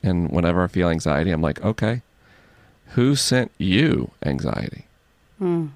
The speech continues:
Speaker 1: Uh, because anxiety is usually sent by another feeling that's afraid to be seen. When I
Speaker 2: Oh.
Speaker 1: feel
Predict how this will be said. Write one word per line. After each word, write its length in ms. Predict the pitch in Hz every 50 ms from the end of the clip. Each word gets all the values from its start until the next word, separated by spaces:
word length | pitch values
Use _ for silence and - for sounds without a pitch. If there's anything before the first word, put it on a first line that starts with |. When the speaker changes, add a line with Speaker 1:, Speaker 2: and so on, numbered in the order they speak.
| - _ _ - _ _ _ _ -
Speaker 1:
Uh, 260 | - - 87 85 85
because 380 | 85 82 - - 85 85 87 - -
anxiety 560 | - 87 - 107 107 110 110 110 95 98 101 - - - - - _ _ - _ _ -
is 180 | - 95 - -
usually 320 | 92 98 95 - 95 - _ _ _ -
sent 260 | - - 113 90 -
by 120 | 90 87
another 260 | 80 85 95 95 92 85
feeling 360 | - 82 76 60 60 67 60
that's 180 | 64 65 -
afraid 320 | - - - 80 87 87 82
to 60 | -
be 140 | - 73 76
seen. 420 | - - - - 60 - - - _ _ _ _ _ _ _ - - -
When 120 | - 196
I 240 | 202 104 - - 87
Speaker 2:
Oh. 40 | -
Speaker 1:
feel 220 | 135 92 85 -